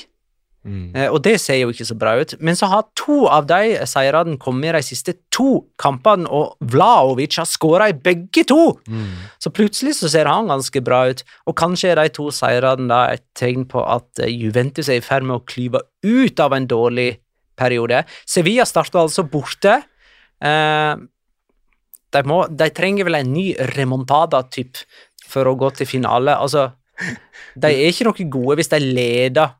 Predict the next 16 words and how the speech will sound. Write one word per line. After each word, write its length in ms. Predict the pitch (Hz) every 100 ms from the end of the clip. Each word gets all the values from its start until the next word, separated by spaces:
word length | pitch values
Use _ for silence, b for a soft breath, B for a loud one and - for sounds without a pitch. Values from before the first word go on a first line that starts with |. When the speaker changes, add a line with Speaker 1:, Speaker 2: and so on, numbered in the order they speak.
| -
Speaker 2:
eh, 440 | 135 131 131 127 127
Torino 400 | 131 127 139 131
og 80 | 123
skal 160 | -
forsvare 960 | - - - 127 117 147 151 156 127 120
den 160 | 139
ledelsen 460 | 123 117 131 131 131
på 100 | 127
Ramon 220 | 120 120
Sanchez 420 | - 127 123 123
Pizjuan. 460 | - 117 139 175 131 _ _ -
De 120 | 151
må 160 | 151 170
jo 80 | 139
gå 140 | 147 175 -
hovestups 880 | 139 131 147 - 190 - - -